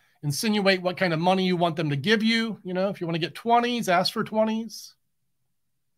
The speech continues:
And again, we could talk about each of these subjects for an hour, but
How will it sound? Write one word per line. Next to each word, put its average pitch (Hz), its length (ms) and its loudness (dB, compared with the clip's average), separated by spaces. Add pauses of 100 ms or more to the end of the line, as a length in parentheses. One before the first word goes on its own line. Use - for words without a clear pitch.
(560)
And 214 120 0
again, 185 260 2
we 202 60 0
could 190 100 -2
talk 190 220 2
about 180 220 2
each 156 180 -6
of 151 80 -4
these 147 180 -6
subjects 143 460 -4
for 143 200 -2
an 135 120 -2
hour, 117 340 -6
but 127 220 -6